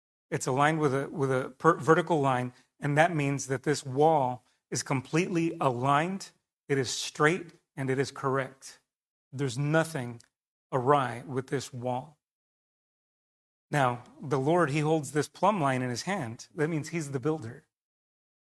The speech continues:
He is the builder, and we all know that the Lord is the creator of everything, right? Now, he's hol-, he's holding this plumb line, showing us that he's the builder. Well, if he's the builder, he's the architect.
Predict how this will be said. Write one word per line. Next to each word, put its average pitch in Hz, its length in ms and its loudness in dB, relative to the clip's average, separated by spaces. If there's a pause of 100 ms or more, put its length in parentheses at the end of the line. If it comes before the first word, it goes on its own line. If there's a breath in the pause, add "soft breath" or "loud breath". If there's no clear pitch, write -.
(540)
He 226 180 0
is 131 200 0
the 135 80 -2
builder, 127 360 0
and 143 140 2
we 202 140 4
all 196 180 10
know 185 280 6
that 143 140 0 (160)
the 147 180 0
Lord 170 200 2
is 147 120 -4
the 151 100 -2
creator 180 480 0
of 156 100 0
everything, 165 520 -2 (680)
right? 143 260 2 (520)
Now, 147 340 4 (880)
he's 175 360 2 (120)
hol-, 175 280 0
he's 180 180 4
holding 196 300 4
this 160 120 0
plumb 240 320 4
line, 151 200 6
showing 190 320 0
us 175 100 0
that 175 120 2
he's 170 200 -2
the 151 80 0
builder. 156 400 4
Well, 165 180 6
if 165 80 2
he's 196 200 -2
the 160 80 2
builder, 160 520 4 (360)
he's 214 180 0
the 170 140 2
architect. 175 640 4